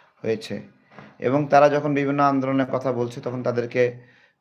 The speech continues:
আবার কনভিন্স করার চেষ্টা করতেছে, "ভাই, আমাদের কারা অপমান করেন না।" আমার প্রশ্ন হলো,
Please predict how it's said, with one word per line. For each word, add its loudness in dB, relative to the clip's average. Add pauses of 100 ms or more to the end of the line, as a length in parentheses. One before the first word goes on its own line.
(380)
আবার 0
কনভিন্স 2
করার 2
চেষ্টা -6
করতেছে, -10
"ভাই, 2
আমাদের 2
কারা 2
অপমান 0
করেন -4
না।" -10 (580)
আমার 0
প্রশ্ন -2
হলো, 2